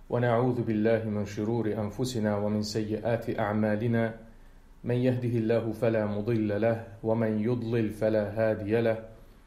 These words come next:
وأشهد أن لا إله إلا الله وحده لا شريك له،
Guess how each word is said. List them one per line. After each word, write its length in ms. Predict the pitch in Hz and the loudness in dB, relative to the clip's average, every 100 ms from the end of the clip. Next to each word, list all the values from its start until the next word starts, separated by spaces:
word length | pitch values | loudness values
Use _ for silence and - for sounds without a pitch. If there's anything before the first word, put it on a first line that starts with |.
| - | -8
وأشهد 480 | - - 127 123 113 | -4 -2 -2 -2 0
أن 340 | 110 117 117 104 | 0 0 -2 0
لا 360 | 107 120 117 | 2 2 2
إله 380 | 110 110 117 117 | 0 0 0 -2
إلا 340 | - 113 107 | -4 -2 -2
الله 400 | 104 104 110 107 | -2 0 -2 -2
وحده 640 | 104 113 117 - 107 104 98 | -2 -4 -4 -6 -6 -6 -4
لا 180 | 113 110 | -2 -2
شريك 480 | - 107 113 - | -6 -6 -8 -6
له، 260 | 104 113 | -2 -2